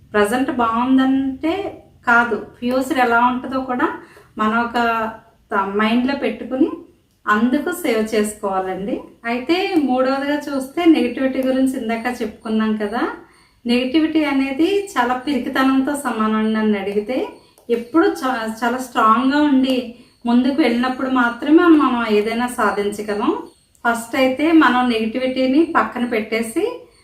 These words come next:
ఆ, స్ట్రాంగ్గా తయారయ్యి మంచి గోల్స్తో ముందుకు వెళ్ళినప్పుడే మనం ఏదైనా సాధించగలం అండి. పాజిటివ్ ఆలోచనలతో ఉండండి, పాజిటివ్గా ఆలోచించండి.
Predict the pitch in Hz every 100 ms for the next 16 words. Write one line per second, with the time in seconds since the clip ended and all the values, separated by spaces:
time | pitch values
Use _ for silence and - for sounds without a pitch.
0 | _ 214 208 208 - 233 226 247 262 277
1 | 247 226 233 233 254 330 440 - - _
2 | _ _ 220 247 262 330 247 233 233 233
3 | 302 277 240 233 - 240 233 240 302 359
4 | 370 294 226 220 220 233 233 220 202 208
5 | 208 208 202 196 202 285 415 - _ _
6 | _ _ 214 226 226 277 240 240 233 240
7 | 233 240 233 214 214 220 294 349 - 214
8 | 208 - 214 208 196 190 185 196 175 170
9 | 165 -